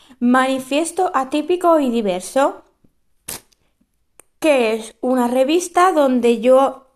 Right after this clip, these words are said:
hablo sobre autismo, sa-, salud mental, el colectivo L G T B I plus y di-, y discapacidad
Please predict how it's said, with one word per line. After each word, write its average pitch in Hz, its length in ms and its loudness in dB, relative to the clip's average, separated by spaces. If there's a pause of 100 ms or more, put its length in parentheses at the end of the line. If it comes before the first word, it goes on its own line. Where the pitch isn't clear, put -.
(140)
hablo 240 440 0
sobre 220 260 -4
autismo, 302 840 -2 (880)
sa-, 254 420 -4
salud 254 320 0
mental, 247 720 -2 (680)
el 254 260 0
colectivo 254 760 0
L 240 260 0
G 240 160 -8
T 240 140 -6
B 233 80 0
I 233 260 -2 (440)
plus 269 540 -6 (2250)
y 269 220 -2
di-, 262 300 -6 (120)
y 254 180 -4
discapacidad 254 960 -4